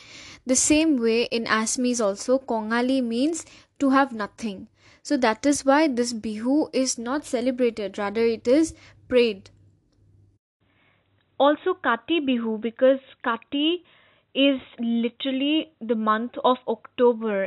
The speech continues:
in an Assamese calendar, and that is why it is also called Kati Bihu. There is not much happening in this Bihu, that is why these people just light a lamp, earthen lamp,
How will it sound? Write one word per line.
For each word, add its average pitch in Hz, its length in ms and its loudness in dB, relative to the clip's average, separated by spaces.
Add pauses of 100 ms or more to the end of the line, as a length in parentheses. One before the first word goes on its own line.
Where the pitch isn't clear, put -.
in 220 160 -4
an 220 100 -2
Assamese 214 580 -4
calendar, 196 580 0 (480)
and 247 160 -4
that 254 200 -2
is 330 140 -4
why 269 160 2
it 240 120 -4
is 233 120 0
also 208 280 -2
called 240 400 -6
Kati 226 360 -4
Bihu. 196 380 -10 (400)
There 285 160 6
is 359 160 2
not 381 180 2
much 262 260 0
happening 247 420 -2
in 226 140 -6
this 208 160 -10
Bihu, 214 520 -6
that 220 220 -4
is 277 220 -4
why 285 260 2
these 233 320 -6
people 269 600 -2 (640)
just 311 380 0
light 220 500 -2
a 240 120 0
lamp, 214 640 0 (640)
earthen 254 360 4
lamp, 226 320 0